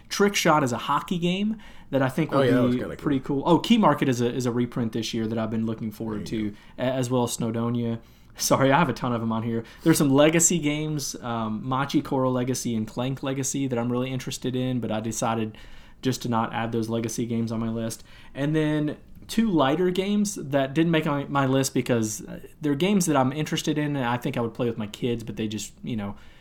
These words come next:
Speaker 1: would be lighter games. And that's Jo-, Jetpack Joyride, which I think is pretty fun. That's a, um, kind of a real-time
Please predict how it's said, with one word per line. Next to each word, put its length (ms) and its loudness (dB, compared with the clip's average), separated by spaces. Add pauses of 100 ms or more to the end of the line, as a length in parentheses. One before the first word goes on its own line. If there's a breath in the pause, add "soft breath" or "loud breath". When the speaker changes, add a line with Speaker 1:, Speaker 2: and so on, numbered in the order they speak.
(420 soft breath)
Speaker 1:
would 280 -2
be 260 2
lighter 340 2
games. 360 -2
And 100 -2
that's 400 -4 (300)
Jo-, 340 2
Jetpack 560 0
Joyride, 720 0 (340 soft breath)
which 120 -6
I 40 2
think 160 -2
is 120 0
pretty 420 0
fun. 480 -4
That's 300 -4
a, 280 -2
um, 260 -8
kind 180 0
of 40 2
a 60 2
real-time 800 2